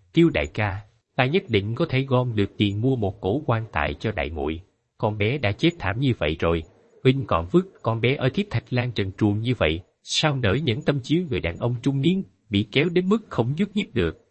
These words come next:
hắn ta nhắm mắt lại, nước mắt lăn theo đường cong của những nếp nhăn trên mặt, rồi chậm rãi từ cằm rơi xuống. "Đều tại ta không tài cán gì, lúc còn sống đến bữa cơm no cũng không thể cho con bé ăn được mấy bữa, sau khi chết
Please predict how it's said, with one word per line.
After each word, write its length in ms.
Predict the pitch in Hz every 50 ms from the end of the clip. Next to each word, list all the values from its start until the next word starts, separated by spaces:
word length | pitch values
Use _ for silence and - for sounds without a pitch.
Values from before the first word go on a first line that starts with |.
| _ -
hắn 220 | - 139 156 165
ta 240 | - - 123 120 120
nhắm 280 | 120 127 147 147 175
mắt 200 | 190 196 - -
lại, 340 | - 90 76 73 78 82 98 - _ _ _ _ -
nước 200 | 170 180 190 190
mắt 140 | 196 196 - -
lăn 280 | - 139 147 151 151 143
theo 180 | - 139 143 135
đường 280 | 120 104 98 95 95
cong 300 | - - 131 127 120 131
của 120 | - - 135
những 260 | 123 107 113 135 143
nếp 120 | 165 185 185 -
nhăn 220 | 139 127 120 113 107 -
trên 180 | 131 120 120
mặt, 220 | 104 80 - 85 - _ _
rồi 280 | - 107 107 104 98 101 -
chậm 200 | - 92 92 101
rãi 240 | - 101 95 143 156
từ 120 | - 98 92
cằm 260 | - - 87 87 85
rơi 180 | - 120 123 120
xuống. 360 | - - 147 139 156 196 208 - _ _ _ _ _ _ -
"Đều 240 | 113 110 101 90 90 -
tại 160 | - 82 90
ta 280 | 104 - 113 117 110 107
không 300 | 107 - - 127 120 117
tài 180 | - 90 85 80
cán 280 | - - 131 156 190
gì, 280 | 160 113 87 82 76 73 - _ _ _ _ _ -
lúc 160 | 175 196 214 220
còn 180 | 117 107 104
sống 260 | 98 - 139 147 185
đến 180 | 175 175 175 151
bữa 140 | 110 98 107
cơm 300 | 123 - 143 127 123 127
no 240 | 123 123 127 127 120 -
cũng 140 | 120 120 123
không 240 | - - 143 135
thể 280 | - 113 101 104 135 160 156
cho 120 | - 127
con 180 | - 131 123 120
bé 140 | 120 123 135
ăn 220 | 143 127 120 120 120
được 200 | 98 85 - -
mấy 140 | 139 160 -
bữa, 300 | - 87 78 76 113 165 170 - _ - - _
sau 200 | - - - 156
khi 180 | 156 - 160 147
chết 260 | 143 - 175 180